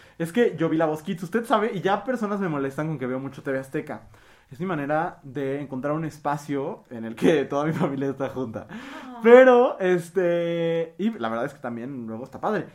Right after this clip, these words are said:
Speaker 1: Entonces
Speaker 2: Ajá.
Speaker 1: nos aventamos La Voz Kids. Y niño que cantaba, niño que Belinda, María José, eh, Camilo o Mau y Ricky, Mau y Ricky menos porque como son muy cristianos,
Speaker 2: Ajá.
Speaker 1: como que les daba miedito. Pero Belinda sobre todo les decía, "Ay, no, y María José,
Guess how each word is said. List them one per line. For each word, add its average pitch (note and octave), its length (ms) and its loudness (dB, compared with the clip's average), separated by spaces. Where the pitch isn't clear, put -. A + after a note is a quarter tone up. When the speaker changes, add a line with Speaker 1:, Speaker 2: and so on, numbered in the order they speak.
Speaker 1:
Entonces - 180 -2
Speaker 2:
Ajá. - 40 2
Speaker 1:
nos B3+ 120 2
aventamos G3+ 320 2
La G3 60 4
Voz E3 200 0
Kids. - 340 -10
Y G#3+ 280 4
niño C4 320 2
que D4+ 80 -4
cantaba, D3+ 580 -2
niño G3 300 0
que A#3+ 80 0
Belinda, E3+ 680 -2
María C3 200 -4
José, B2+ 460 -4
eh, B2+ 260 -4
Camilo C#3+ 480 0
o A#2+ 240 -6
Mau D#3 240 0
y F3+ 40 2
Ricky, D#3 320 -6
Mau F3 140 -4
y G3 40 -2
Ricky F#3 200 -4
menos E3 200 -6
porque B2 140 -14
como C3 140 -10
son C#3+ 160 -6
muy C#3+ 100 -6
cristianos, B2+ 460 -8
Speaker 2:
Ajá. F#3+ 160 -14
Speaker 1:
como B2+ 160 -6
que C3 80 -4
les A2+ 120 -4
daba A#2+ 160 0
miedito. G#2+ 320 -6
Pero D3 640 2
Belinda G#3+ 380 4
sobre G3 200 2
todo D#3+ 460 -2
les C3 180 -4
decía, D3 420 -4
"Ay, D#3 120 -12
no, D#3+ 160 -6
y C3 40 -4
María A2+ 180 -8
José, A#2+ 120 -12